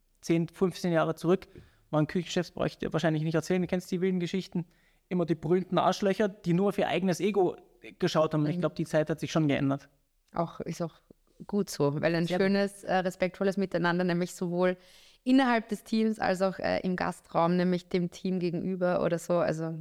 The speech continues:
Speaker 2: runde Tische und Kritik. Ja.
Speaker 1: Kritik, ich, ich finde schon, dass sich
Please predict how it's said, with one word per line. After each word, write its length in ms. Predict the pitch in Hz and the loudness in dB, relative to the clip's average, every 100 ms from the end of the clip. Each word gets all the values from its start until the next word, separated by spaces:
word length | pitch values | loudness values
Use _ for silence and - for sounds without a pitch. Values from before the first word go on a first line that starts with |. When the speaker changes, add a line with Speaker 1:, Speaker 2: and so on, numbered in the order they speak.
| 160 - - | -12 -12 -2
Speaker 2:
runde 180 | 170 165 | -2 2
Tische 380 | - 175 - | 0 2 2
und 100 | 170 | 2
Kritik. 640 | - 165 - 175 - - - _ _ _ _ _ _ _ _ _ - _ _ _ _ _ | 0 -6 -2 -4 -4 -20 -20 _ _ _ _ _ _ _ _ _ -20 _ _ _ _ _
Ja. 160 | 131 - - - - - - | -8 -8 -18 -20 -18 -20 -2
Speaker 1:
Kritik, 280 | 233 220 277 | 2 2 0
ich, 180 | 208 - | -2 -4
ich 160 | 202 - | -8 -2
finde 180 | 240 208 | 0 2
schon, 200 | 240 233 | 2 2
dass 160 | 220 | 0
sich 200 | 214 - | -4 -6